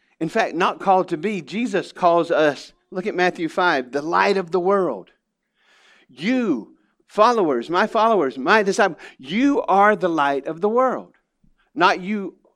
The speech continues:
should be or will be. That's what you are. Because you're in Jesus,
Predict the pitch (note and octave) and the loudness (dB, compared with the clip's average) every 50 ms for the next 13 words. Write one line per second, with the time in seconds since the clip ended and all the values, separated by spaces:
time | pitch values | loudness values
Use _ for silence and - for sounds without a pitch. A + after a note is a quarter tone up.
0 | _ _ - - - G#3+ A#3+ C4+ A3 F3+ A3+ A#3+ A#3+ A#3 A#3 G#3+ E3+ C3+ B2 A2 | _ _ -18 -12 -8 -8 -8 -6 -4 -2 -2 -2 0 0 0 0 0 0 -2 -4
1 | - _ _ _ _ _ _ _ _ _ _ _ _ _ _ _ _ _ _ _ | -10 _ _ _ _ _ _ _ _ _ _ _ _ _ _ _ _ _ _ _
2 | _ _ - - G3 A#3+ A#3+ A3+ G3 A3 A3+ A3+ A3+ A3+ G3 E3 _ _ _ _ | _ _ 0 4 6 6 6 6 4 2 0 0 -2 -6 -8 -12 _ _ _ _
3 | _ _ _ _ _ _ _ _ _ _ _ _ _ _ _ _ _ _ _ _ | _ _ _ _ _ _ _ _ _ _ _ _ _ _ _ _ _ _ _ _
4 | _ _ _ _ _ _ - - - A3 A3+ C4 C4 C4+ - G#3+ G#3+ G3+ G3 A3+ | _ _ _ _ _ _ -16 -12 -12 -8 -6 -6 -8 -8 -8 -6 -4 -4 -2 -2
5 | B3+ B3+ A#3+ G3 - - - - - _ _ _ _ _ _ _ _ _ _ _ | -4 -4 -6 -8 -10 -12 -16 -20 -20 _ _ _ _ _ _ _ _ _ _ _
6 | _ _ _ _ _ - - - G#3+ G#3 E3 E3+ G#3 F#3 - E3+ G3 A3 A#3 A3 | _ _ _ _ _ -12 -6 -4 -4 -2 0 2 0 0 2 0 -2 0 0 -2
7 | G3 E3 F#3 A3 B3 B3+ B3+ A3 G3+ G#3 F3 D3+ - - | -2 -4 -4 -4 -2 -2 -2 0 2 2 2 0 -2 -10